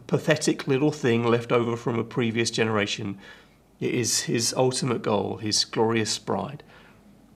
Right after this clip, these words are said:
the crowning glory of the whole creation. And that means as a church, we are,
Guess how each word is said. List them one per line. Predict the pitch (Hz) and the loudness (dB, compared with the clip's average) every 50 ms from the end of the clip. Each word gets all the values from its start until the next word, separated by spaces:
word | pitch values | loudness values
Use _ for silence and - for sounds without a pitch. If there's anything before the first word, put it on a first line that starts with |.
| - - | -10 -6
the | 143 - | -6 -6
crowning | - - - - - 165 160 165 151 143 135 135 139 135 127 123 123 123 123 120 127 - - - | -6 -6 -8 -6 -2 0 2 2 4 4 4 4 2 2 0 0 -2 -4 -4 -6 -10 -14 -4 0
glory | 135 127 127 127 120 117 104 95 - 98 101 - - - _ _ - - | 2 2 2 2 2 2 0 -2 -4 -6 -10 -10 -14 -18 _ _ -8 -6
of | 120 101 - - - - - - | -6 -6 -6 -10 -20 -20 -14 -6
the | - 123 110 | -6 -4 -4
whole | - - - 120 120 117 117 117 113 117 117 127 - - - _ _ _ _ _ _ _ _ _ _ _ _ - | -4 -2 -2 0 0 0 0 -2 -2 -4 -4 -8 -12 -18 -20 _ _ _ _ _ _ _ _ _ _ _ _ -14
creation. | - - 120 110 107 110 110 - - 156 156 151 - - _ _ _ _ _ _ _ _ _ - - | -6 -4 -4 -2 -2 -4 -6 -8 -8 -10 -10 -12 -14 -18 _ _ _ _ _ _ _ _ _ 0 2
And | - 156 165 | 4 6 6
that | 170 180 180 | 4 4 6
means | 190 190 190 175 180 | 6 6 6 6 4
as | 170 160 | 4 4
a | 165 156 | 2 2
church, | - - 226 220 202 - 196 - - - - | 4 6 6 6 6 6 4 0 -2 -2 2
we | 180 151 147 143 | 4 4 6 6
are, | 139 135 127 131 127 - | 6 4 4 4 2 0